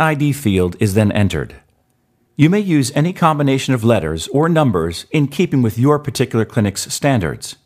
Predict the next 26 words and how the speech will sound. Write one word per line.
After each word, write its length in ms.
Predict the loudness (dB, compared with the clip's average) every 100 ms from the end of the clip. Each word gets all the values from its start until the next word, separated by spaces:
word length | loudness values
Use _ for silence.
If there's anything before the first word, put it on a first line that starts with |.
| _ _ _ _ _ _ _ _ _ _
The 100 | 2
next 320 | 2 0 0
entry 260 | 0 0 -4
field, 460 | -2 -2 -2 -4 -8 _ 2
also 400 | 2 2 0 0
optional, 580 | 0 -2 -2 -4 -4 -8 _ _
is 140 | -2 -2
the 100 | -2
patient's 460 | 0 0 -2 -2
first 420 | -8 -2 0 0
name, 380 | 0 -2 -4 -12 _ _ _ _ _ _ _ 0
the 140 | 2
middle 260 | 4 2 0
initial, 580 | 0 0 -2 -4 -6 -12 _ _ _ _ _ _ _
and 220 | 0 2
then 240 | 2 2 2
the 80 | 0
patient's 480 | 0 0 0 -2
last 340 | 2 2 0 -2
name. 340 | -2 -4 -12 -20 _ _ _ _ _ _ _ 0
Enter 320 | 0 4 2
the 100 | 2
sex 400 | 2 2 2 -2
of 80 | -4
the 60 |
patient. 560 | 2 2 2 -4 -12